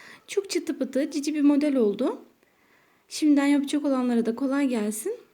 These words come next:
Bu yaptığım modellerimin yakın plan fotoğraflarını Instagram sayfama bırakıyorum arkadaşlar. Oradan da bakıp yararlanabilirsiniz.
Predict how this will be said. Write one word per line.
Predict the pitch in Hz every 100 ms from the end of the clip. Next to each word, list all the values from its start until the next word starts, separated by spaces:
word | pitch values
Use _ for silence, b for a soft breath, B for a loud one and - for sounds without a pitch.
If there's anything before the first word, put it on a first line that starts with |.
| -
Bu | 311
yaptığım | 311 302 320
modellerimin | 302 294 294 285 277 277
yakın | 269 285 294
plan | 254 247
fotoğraflarını | 240 240 233 233 247
Instagram | - 254 262 247 254
sayfama | 254 247 247 247 240
bırakıyorum | 247 233 262 220 214
arkadaşlar. | 196 202 202 202 247 311
Oradan | 254 240 240
da | 233
bakıp | 226 240 233
yararlanabilirsiniz. | 226 226 220 226 208 226 220 208 254 -